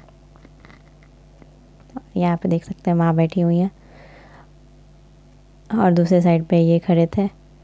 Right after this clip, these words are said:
तो हम लोग भी थोड़ी देर के लिए छत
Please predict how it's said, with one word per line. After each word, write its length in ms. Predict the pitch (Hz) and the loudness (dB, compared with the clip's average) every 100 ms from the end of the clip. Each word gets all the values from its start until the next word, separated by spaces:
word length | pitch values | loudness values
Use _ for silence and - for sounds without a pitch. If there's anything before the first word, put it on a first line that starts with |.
| - - - - - - - - - - - - - - - - - - - - - - - - - - - - - - - - - - 208 | -20 -20 -20 -20 -20 -20 -20 -20 -20 -20 -20 -20 -20 -20 -20 -20 -20 -20 -20 -20 -20 -20 -20 -20 -20 -20 -20 -20 -20 -20 -20 -20 -20 -10 -2
तो 120 | 196 | 0
हम 180 | 190 190 | 2 2
लोग 180 | 190 | 2
भी 200 | 185 185 | 4 2
थोड़ी 260 | 180 190 180 | 2 2 2
देर 200 | 175 170 | 2 0
के 120 | 170 | 2
लिए 120 | 170 | 0
छत 160 | 175 180 | 0 -4